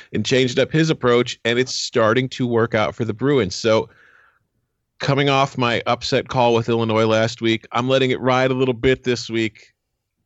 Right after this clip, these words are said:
I'm taking U C L A plus ten fifty as my money line sprinkle.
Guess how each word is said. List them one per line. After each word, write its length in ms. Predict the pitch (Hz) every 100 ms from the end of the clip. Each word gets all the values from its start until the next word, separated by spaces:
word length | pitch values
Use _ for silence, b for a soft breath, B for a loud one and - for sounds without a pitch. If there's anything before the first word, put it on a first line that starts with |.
| -
I'm 200 | 101 123
taking 360 | 139 135 127 110
U 160 | 110
C 200 | 107 101
L 160 | 95 90
A 140 | 85
plus 320 | 87 - 87
ten 220 | - 85 82
fifty 500 | 80 80 - 76 - _ _ -
as 180 | 78 -
my 120 | 78
money 220 | 73 71
line 200 | 69 69
sprinkle. 400 | - - - -